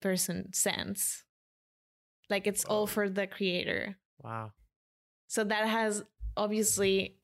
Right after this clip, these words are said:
Speaker 1: expanded everything for, you know, people who are running their business on Instagram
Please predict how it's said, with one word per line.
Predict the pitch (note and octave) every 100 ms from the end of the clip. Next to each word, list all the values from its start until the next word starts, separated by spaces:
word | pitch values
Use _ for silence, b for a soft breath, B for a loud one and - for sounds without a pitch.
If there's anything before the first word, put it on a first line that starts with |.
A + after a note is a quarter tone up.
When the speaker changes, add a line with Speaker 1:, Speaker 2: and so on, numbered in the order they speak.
| -
Speaker 1:
expanded | G#3 - - G#3 A3 A3 G3
everything | F#3 F#3 F3+ - F#3 F#3+ B3+ _ _ _ _ _ _
for, | - - F#3+ F3+ F3 E3+ - G3+ _ _ _ _ -
you | G#3+
know, |
people | A3 G#3+ G#3 G3
who | - G3
are | F#3+ F3+ - _ _ _ G3
running | G#3+ G#3+ G#3
their | G#3
business | G3 G3 G3+ F#3+ F#3 -
on | F#3+
Instagram | F#3+ G3+ - F#3+ F#3+ F#3 G3+